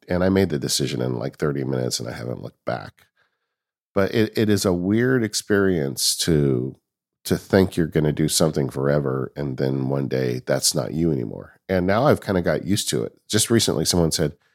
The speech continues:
uh, you know, "Well, what, how do you know about this thing?" So I'm a retired lawyer. And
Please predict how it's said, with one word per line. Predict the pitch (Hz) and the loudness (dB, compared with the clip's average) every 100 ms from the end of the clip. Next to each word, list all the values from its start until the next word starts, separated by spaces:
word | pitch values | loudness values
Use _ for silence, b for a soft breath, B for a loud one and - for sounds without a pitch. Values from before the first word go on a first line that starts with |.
| _ _ _ - | _ _ _ -4
uh, | 101 110 | 0 2
you | 110 | 2
know, | 104 101 95 | 2 2 2
"Well, | 95 | 0
what, | 95 71 - - - | 0 -2 -4 -12 -6
how | - | 0
do | 131 | 2
you | 135 | 2
know | 127 | 2
about | 117 113 107 | 2 0 -2
this | 110 | -2
thing?" | 95 90 | 0 0
So | 98 95 | 2 2
I'm | 92 | 2
a | 82 | 0
retired | 73 - 71 69 | -2 -2 -4 -4
lawyer. | 67 64 - - _ - | -6 -8 -10 -20 _ 0
And | 87 85 | 2 4